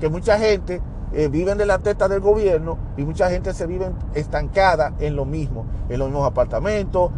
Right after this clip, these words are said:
en lo mismo, atrapados en los mismos trapos, no pueden hacer muchísimas cosas, y lo que tienen que hacer, lo tienen que hacer debajo de la mesa, porque si lo descubren,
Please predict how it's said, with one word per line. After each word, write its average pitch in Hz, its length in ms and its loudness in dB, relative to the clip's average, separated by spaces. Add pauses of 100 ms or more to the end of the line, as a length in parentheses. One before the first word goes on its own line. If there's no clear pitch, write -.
en 131 140 -2
lo 131 100 0
mismo, 131 220 -2
atrapados 127 400 2
en 135 60 0
los 123 100 0
mismos 123 240 -2
trapos, 190 420 4 (220)
no 139 140 -4
pueden 156 240 2
hacer 143 180 -2
muchísimas 139 460 -6
cosas, 185 360 4 (160)
y 147 120 0
lo 147 160 4
que 139 160 0
tienen 175 320 -4
que 175 80 0
hacer, 175 240 0
lo 151 80 -2
tienen 160 220 -4
que 160 60 -2
hacer 156 160 0
debajo 151 280 2
de 139 80 6
la 135 80 0
mesa, 180 340 2 (220)
porque 135 200 2
si 139 120 -4
lo 135 120 2
descubren, 175 480 4